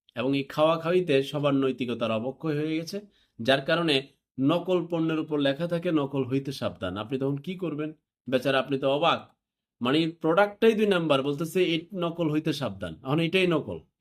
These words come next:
আপনি তো, এখন আপনাকে কোনভাবে মার্কেটিং পলিসি করার চেষ্টা করছে, ছোট থেকে বড়, সবাই সবাইকে আমরা ঠকিয়ে যাচ্ছি। আমরা সবাই যেন ঠকের রাজত্বে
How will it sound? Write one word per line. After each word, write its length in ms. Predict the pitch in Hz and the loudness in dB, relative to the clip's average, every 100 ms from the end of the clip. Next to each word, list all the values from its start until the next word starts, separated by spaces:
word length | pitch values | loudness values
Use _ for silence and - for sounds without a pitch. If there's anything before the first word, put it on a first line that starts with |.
| _ - | _ -4
আপনি 280 | 143 170 | -2 -2
তো, 120 | 151 175 | 2 4
এখন 300 | 165 147 175 | 4 0 -6
আপনাকে 500 | 160 170 180 180 - _ _ | -6 -6 -2 -4 -6 _ _
কোনভাবে 640 | 170 180 175 147 170 180 | 0 0 2 2 6 6
মার্কেটিং 560 | 131 123 127 151 160 151 | 4 0 -4 -2 0 0
পলিসি 320 | 143 143 143 | -2 -2 -4
করার 220 | 139 131 123 | -2 -2 -4
চেষ্টা 280 | 185 - 165 | -10 -8 -6
করছে, 260 | 123 113 | -4 -6
ছোট 220 | 107 139 143 | -8 -6 -6
থেকে 260 | 147 151 | -4 -2
বড়, 220 | 143 131 90 - _ _ _ _ | 0 0 -2 -10 _ _ _ _
সবাই 460 | - - 160 190 196 | -14 -2 0 4 2
সবাইকে 440 | - 160 151 139 | 0 -4 -4 -2
আমরা 220 | 139 135 156 _ _ _ | -2 -2 -4 _ _ _
ঠকিয়ে 360 | 139 135 123 107 | -10 0 0 2
যাচ্ছি। 320 | 95 - 95 | -2 -4 -6
আমরা 460 | 101 127 147 160 _ _ _ | -4 0 0 -2 _ _ _
সবাই 440 | - 160 160 175 | -4 0 2 2
যেন 240 | 175 175 | 0 -4
ঠকের 480 | 170 170 165 165 139 | -4 -6 -4 -2 0
রাজত্বে 640 | 131 120 117 110 127 190 | 0 0 -4 -4 -2 -2